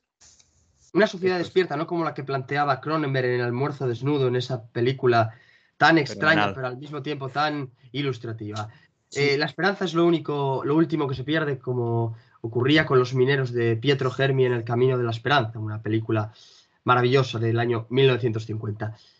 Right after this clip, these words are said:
Speaker 1: Eh, digo esto al hilo de, de lo que ha expuesto Joan. En fin, yo por mi parte no voy a decir nada más de, de Frankenstein.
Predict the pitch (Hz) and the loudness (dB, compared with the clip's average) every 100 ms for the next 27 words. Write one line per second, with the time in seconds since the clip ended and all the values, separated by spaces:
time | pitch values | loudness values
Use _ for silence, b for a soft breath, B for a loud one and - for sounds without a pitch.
0 | b - 113 110 113 117 113 110 110 113 | b -8 -2 2 4 4 0 0 2 4
1 | 110 107 104 101 101 - 113 107 110 - | 2 2 -2 -4 -8 -6 -2 -2 -2 -2
2 | 110 107 107 107 117 - 139 131 123 117 | 0 0 2 0 -2 2 2 2 2 2
3 | 110 107 110 B B 135 139 160 - - | 2 2 -2 B B -2 4 4 2 -2
4 | 139 175 180 156 160 139 160 156 143 135 | 4 4 4 2 2 4 2 2 0 0
5 | 135 131 123 127 120 113 113 120 117 113 | 0 2 2 0 0 -2 -2 0 0 -2
6 | b _ 120 120 117 120 113 113 113 113 | b _ -2 2 4 2 2 2 4 4
7 | 110 107 113 135 156 156 151 143 147 139 | 0 -2 -2 2 2 2 -4 0 -2 -2